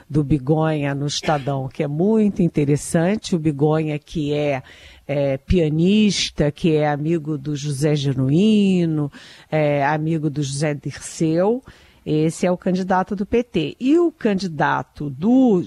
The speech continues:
eh, Gilmar e do Alexandre de Moraes é o Paulo Gonet Branco, que é um procurador, eh, que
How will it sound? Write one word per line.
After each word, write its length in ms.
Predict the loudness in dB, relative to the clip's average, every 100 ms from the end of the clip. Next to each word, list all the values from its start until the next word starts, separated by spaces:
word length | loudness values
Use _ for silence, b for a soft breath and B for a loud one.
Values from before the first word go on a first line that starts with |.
| -4
eh, 600 | 0 2 2 2 2 2
Gilmar 680 | 0 0 0 0 -2 -6 -14 -6
e 160 | -2
do 480 | -2 -4 -8 -6 -8 -12 B B B -6
Alexandre 580 | -2 -2 -2 -2 -2
de 80 | -2
Moraes 640 | 0 2 2 0 -2 -6 -10 -2
é 120 | 0
o 120 | 0
Paulo 680 | -6 _ 0 2 0 -2 -6 _
Gonet 720 | -6 0 2 2 2 0 -2 -8 -2
Branco, 680 | 0 2 0 -2 -2 -4 -4 B B B
que 340 | 0 2 2
é 380 | 0 -2 -2 -6
um 200 | -8 -10
procurador, 1200 | -10 -12 -8 -4 -4 -4 -6 -4 -2 -2 -2 -8 -20 b b b -4
eh, 800 | -2 0 0 0 0 0 -2 -4
que 160 | -6